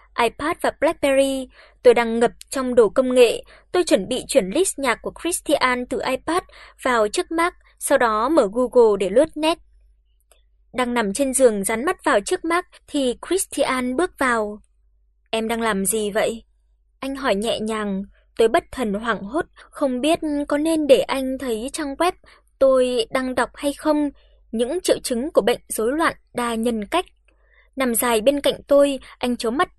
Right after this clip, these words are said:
nhìn trang web với sự thích thú. "Vào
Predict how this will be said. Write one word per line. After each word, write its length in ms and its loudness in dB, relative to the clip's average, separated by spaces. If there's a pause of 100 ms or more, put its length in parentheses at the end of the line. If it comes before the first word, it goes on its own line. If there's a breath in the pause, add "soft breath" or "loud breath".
(120)
nhìn 300 -2
trang 220 -6
web 160 -2 (200)
với 240 -2
sự 200 -2
thích 200 -2
thú. 380 -2 (1120)
"Vào 400 -2